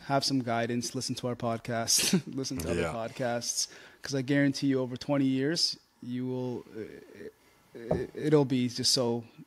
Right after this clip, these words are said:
Speaker 1: so worthwhile. That would, that'd be my biggest takeaway. I wish Janelle was here, 'cause I know she, she kinda likes the smaller stuff, so it would be cool to hear her take on us, 'cause obviously me and you are <laughs> obviously biased towards the big stuff, but, like, the small stuff, man, it's,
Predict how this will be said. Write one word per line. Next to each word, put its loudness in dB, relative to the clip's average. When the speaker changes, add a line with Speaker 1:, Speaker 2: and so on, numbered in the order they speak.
Speaker 1:
so 2
worthwhile. -2
That 4
would, 2
that'd 2
be 0
my 2
biggest -6
takeaway. -4
I 6
wish 10
Janelle 6
was 2
here, 2
'cause -6
I 4
know 4
she, 0
she -6
kinda 2
likes 0
the -6
smaller 0
stuff, -2
so 0
it 2
would -2
be 0
cool -4
to -2
hear -2
her -4
take -2
on 4
us, 4
'cause -2
obviously 0
me -6
and -4
you -4
are -6
<laughs> 2
obviously 8
biased 2
towards -2
the -2
big -2
stuff, -4
but, -4
like, -4
the -10
small 8
stuff, 4
man, 2
it's, 0